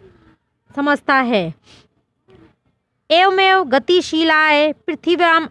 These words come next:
अवस्थित मानवा पृथ्वी स्थिर मुनुभवति सूर्य ग्रहणा चा गतिशीलान वेति।" इस प्रकार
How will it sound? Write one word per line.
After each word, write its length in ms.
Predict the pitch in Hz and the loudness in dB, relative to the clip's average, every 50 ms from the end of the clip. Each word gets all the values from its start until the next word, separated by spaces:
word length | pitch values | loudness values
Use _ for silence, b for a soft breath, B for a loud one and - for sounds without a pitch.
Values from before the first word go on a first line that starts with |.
| - | -2
अवस्थित 520 | - 320 339 311 294 285 - _ - 294 226 - _ _ _ _ _ - 196 | 0 0 2 2 2 0 0 _ -8 -10 -10 -12 _ _ _ _ _ -8 -4
मानवा 680 | 196 233 254 269 311 320 330 330 311 311 302 311 302 | 0 2 2 2 2 0 0 2 2 2 2 2 0
पृथ्वी 760 | - _ _ - 349 320 - - 349 330 359 359 359 359 - b b b b - | -4 _ _ -6 -6 -4 -4 -2 -2 0 2 2 0 0 -4 b b b b -10
स्थिर 460 | 330 - _ _ - 359 370 339 359 | -10 -10 _ _ -2 -2 -2 -2 -2
मुनुभवति 880 | 330 294 294 294 311 311 269 285 269 262 269 269 - - 294 294 302 285 | -4 -4 -4 -2 -2 -2 0 2 2 2 2 0 -2 -4 -4 -4 -4 -6
सूर्य 460 | - - 330 339 359 370 370 359 359 | -6 -4 -2 0 0 2 2 0 0
ग्रहणा 460 | 269 - 277 294 277 277 - 285 302 | 0 0 0 0 0 0 0 0 0
चा 360 | - - 302 269 262 262 262 b b b b b b b | 0 0 0 2 2 2 0 b b b b b b b
गतिशीलान 1000 | 196 262 269 - - 320 294 - - - 294 285 285 294 294 294 320 392 440 392 _ _ - | -2 -2 -2 0 -2 -4 -4 -4 -4 -4 -4 -2 0 0 2 2 2 0 -2 -4 _ _ -12
वेति।" 600 | 190 185 277 349 403 - - 269 226 196 175 160 - _ _ b b b b b b b b b _ - | -6 -2 0 0 -2 -2 -4 -8 -6 -6 -8 -10 -14 _ _ b b b b b b b b b _ -2
इस 160 | 403 508 - | -2 -2 -2
प्रकार 760 | - - - 320 - - 330 330 320 311 294 285 285 294 285 | -2 -2 -2 -2 0 0 0 2 2 2 2 0 0 -2 -6